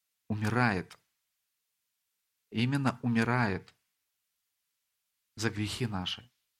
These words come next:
Если бы было время, мы бы могли снова вернуться, что Он и проживает всю нашу жизнь с детства до зрелости, а потом умирает. Так вот, происходит этот великий обмен,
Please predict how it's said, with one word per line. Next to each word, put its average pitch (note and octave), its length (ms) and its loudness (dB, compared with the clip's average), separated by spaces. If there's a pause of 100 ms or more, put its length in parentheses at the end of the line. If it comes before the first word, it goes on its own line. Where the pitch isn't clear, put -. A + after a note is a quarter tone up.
(760)
Если G#2 200 -2
бы A#2 120 -2
было A2+ 180 2
время, A#2 300 2
мы A2 160 0
бы G#2+ 160 0
могли G#2 280 -4
снова A#2 280 2
вернуться, G#2+ 460 -2
что A2 140 -4
Он G#2+ 80 -2
и - 120 -6
проживает A2+ 680 2
всю - 140 -8
нашу F#2 280 -6
жизнь F2 300 -10 (400)
с - 160 -8
детства A2+ 420 0
до G2 420 0 (260)
зрелости, G2+ 680 0
а - 40 -6
потом A2+ 360 -2
умирает. F#2 440 -4 (1600)
Так - 180 -4
вот, B2+ 340 0
происходит A2+ 520 0
этот G#2 200 -4
великий A#2 380 -2
обмен, G2+ 560 -4